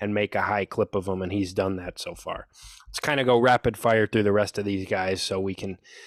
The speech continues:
get out of here close to an hour as possible. Dain Dainja. Dain Dainja is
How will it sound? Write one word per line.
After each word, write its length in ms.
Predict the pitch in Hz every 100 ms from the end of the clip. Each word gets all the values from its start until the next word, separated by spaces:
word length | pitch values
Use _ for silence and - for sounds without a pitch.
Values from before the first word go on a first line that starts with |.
| -
get 140 | - 110
out 180 | 104 98
of 100 | 95
here 320 | 104 98 -
close 320 | - 110 101
to 140 | - 107
an 80 | 98
hour 320 | 95 95 92
as 100 | 90
possible. 640 | - 98 95 92 95 90 - - - -
Dain 200 | 160 165
Dainja. 420 | 131 113 92 82 - _
Dain 240 | 127 131 113
Dainja 420 | 107 95 92 90
is 380 | 92 - -